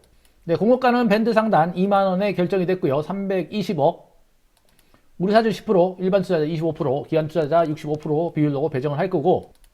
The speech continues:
네, 수요 예측 경쟁률은 천육백삼십칠 점 팔육 대 일. 뭐, 비슷하죠. 오토엔이랑 비슷한 수준이고요. 음, 가격은 이만 원이 삼점일 프로, 이만 원 초과가 구십사점오 프로.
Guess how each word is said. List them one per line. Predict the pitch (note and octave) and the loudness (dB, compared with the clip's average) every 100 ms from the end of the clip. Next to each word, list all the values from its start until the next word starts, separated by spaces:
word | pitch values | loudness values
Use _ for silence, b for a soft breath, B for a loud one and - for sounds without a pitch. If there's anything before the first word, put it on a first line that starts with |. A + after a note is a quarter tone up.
| _ _ | _ _
네, | D3+ | -6
수요 | D3 B3 | -2 -2
예측 | A#3+ | 0
경쟁률은 | F3+ G#3 A#3 G3 F#3+ | 0 2 2 2 2
천육백삼십칠 | G3+ A#3 B3 A3 A3 A3+ G3 A#3+ | 0 -4 -2 -2 -2 -4 -4 -6
점 | F#3 F#3 G#3+ | -2 -2 0
팔육 | G3+ A3 F#3+ | 0 0 -2
대 | E3+ | 0
일. | F3+ G#2+ B2+ | 0 0 -4
뭐, | F3 F#3 | -2 -2
비슷하죠. | F#3 F#3+ - A3+ G3+ | -4 -4 0 0 0
오토엔이랑 | G3+ A#3 A3+ A3+ F3+ | 2 2 2 -2 -4
비슷한 | D3+ G#3+ G3+ | -4 -2 -2
수준이고요. | F#3 F3+ F3+ A#3 C3 F2+ - _ _ _ _ _ _ _ - | -2 -2 -2 -2 -2 -4 -12 _ _ _ _ _ _ _ -12
음, | D#3 | -8
가격은 | D#3 A3 B3 G3+ G#3+ | 2 4 6 4 2
이만 | G#3 A#3 A3+ G#3 | 0 2 2 2
원이 | G3 F#3+ A#3+ A#3 | 2 2 2 0
삼점일 | A3+ G3+ F#3 G3 | 0 0 -2 0
프로, | D#3+ G#2 | -2 -2
이만 | E3 F#3 F3+ | -2 0 0
원 | E3+ | -2
초과가 | D3+ G#3 E3+ E3 G#3 G3 | -4 0 2 4 2 0
구십사점오 | E3 - D#3+ F3+ D3 F#3 | -4 -6 -6 -4 -2 -2
프로. | F#3 A#2 | 0 -4